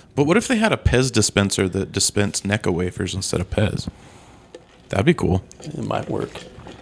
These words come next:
Speaker 1: Did you know they have Funko
Speaker 2: That's
Speaker 1: Pop-themed Pez dispensers now?
Speaker 2: That doesn't surprise me in the slightest.
Speaker 1: Funko and Pez have joined forces to create little, little plastic people of happiness.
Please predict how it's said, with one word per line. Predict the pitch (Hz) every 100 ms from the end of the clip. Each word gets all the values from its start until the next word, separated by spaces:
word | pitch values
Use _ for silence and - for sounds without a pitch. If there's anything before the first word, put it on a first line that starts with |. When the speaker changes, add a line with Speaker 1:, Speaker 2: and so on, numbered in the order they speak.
| - - - -
Speaker 1:
Did | 151
you | 196
know | 226
they | 226
have | 143
Funko | - 110 123 131 127
Speaker 2:
That's | 120
Speaker 1:
Pop-themed | 120 127 - - - 117 113 113 - -
Pez | 104 107
dispensers | 120 117 131 127 139 131
now? | 131 147 -
Speaker 2:
That | 170 156 -
doesn't | 127 107 104
surprise | - - - - 101
me | 98
in | 90
the |
slightest. | - - 147 175 -
Speaker 1:
Funko | 160 156
and | 127
Pez | 120 131 135 104 -
have | 101
joined | 110 123 120
forces | - 120 120 101 95 - - - -
to | -
create | - 127 120
little, | 110 117 110 101 - -
little | 107 117 104
plastic | - - 113 113 107 104 -
people | 110 - 101
of | 92
happiness. | 101 - 95 78 -